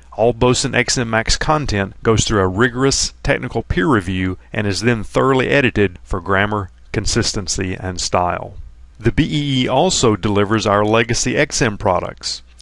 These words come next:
These products tend not to be as current and cutting edge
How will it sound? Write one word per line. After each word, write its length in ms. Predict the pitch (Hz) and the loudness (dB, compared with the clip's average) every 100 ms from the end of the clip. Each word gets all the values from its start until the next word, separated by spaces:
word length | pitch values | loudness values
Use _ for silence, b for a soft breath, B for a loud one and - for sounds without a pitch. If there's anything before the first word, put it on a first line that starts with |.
| - | -6
These 180 | 131 151 | -2 -2
products 380 | - 113 127 - | 2 2 2 0
tend 240 | - 113 | 0 2
not 180 | 104 117 | 2 0
to 80 | 127 | 0
be 140 | 127 | 2
as 100 | 131 | 2
current 400 | - - 110 113 | 0 -2 0 0
and 160 | 110 110 | -2 -2
cutting 300 | - 131 123 | 2 2 2
edge 400 | 95 92 98 | 2 2 -2